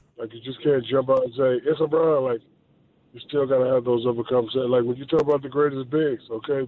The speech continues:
Bill, Bill, but what about Kareem? What about so-and-so? What about so-and-so? But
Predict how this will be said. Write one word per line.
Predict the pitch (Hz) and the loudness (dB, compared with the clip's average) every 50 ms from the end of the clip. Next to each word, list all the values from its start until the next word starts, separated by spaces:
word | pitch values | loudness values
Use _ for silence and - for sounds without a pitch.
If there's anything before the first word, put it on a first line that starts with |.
| 113 _ - | -10 _ 0
Bill, | 135 156 165 156 147 143 - - | 2 2 2 2 0 -2 -6 -2
Bill, | 139 156 175 175 160 147 143 | 0 2 2 2 2 0 0
but | 127 123 127 120 113 _ _ _ _ _ _ | -2 -4 -4 -4 -4 _ _ _ _ _ _
what | 110 107 | -14 -14
about | 113 117 127 131 127 | -4 -2 -2 -2 0
Kareem? | - 156 160 180 185 170 - _ _ _ _ _ _ _ _ _ _ _ _ _ _ _ _ _ _ _ | -2 0 0 2 0 0 -4 _ _ _ _ _ _ _ _ _ _ _ _ _ _ _ _ _ _ _
What | - 113 | -14 -14
about | 117 113 127 131 131 127 120 - | -4 -2 0 0 0 -2 -4 -2
so-and-so? | 151 156 165 156 131 113 113 117 104 | 0 2 2 2 0 -2 -4 -4 -2
What | 104 110 117 | -2 -4 -2
about | 120 123 127 127 120 | 0 0 0 0 0
so-and-so? | - 139 147 151 127 113 - 117 107 104 - | -4 -2 -2 -2 -2 -2 -6 -8 -8 -6 -8
But | 113 110 110 | -8 -10 -10